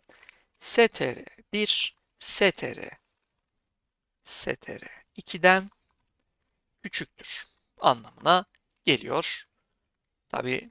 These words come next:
bunlara hemen ters slash n'lerimizi de ekliyoruz. Evet ve son olarak else yapısında da tabii ki ne kaldı geriye?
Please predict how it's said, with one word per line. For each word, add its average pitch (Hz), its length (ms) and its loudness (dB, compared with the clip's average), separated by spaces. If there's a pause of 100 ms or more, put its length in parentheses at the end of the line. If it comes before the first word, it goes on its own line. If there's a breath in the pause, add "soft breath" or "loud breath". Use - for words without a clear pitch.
bunlara 139 680 -4
hemen 147 600 -6 (100)
ters 139 220 0
slash - 420 0
n'lerimizi 123 600 -2
de 151 240 0 (1300 soft breath)
ekliyoruz. - 640 -10 (2750)
Evet - 520 0
ve 170 320 4
son - 240 -6
olarak 135 380 -8
else 196 360 6
yapısında - 500 -2
da - 320 2
tabii - 240 -10
ki 165 260 -10
ne 180 100 4
kaldı - 320 -4
geriye? 170 480 -2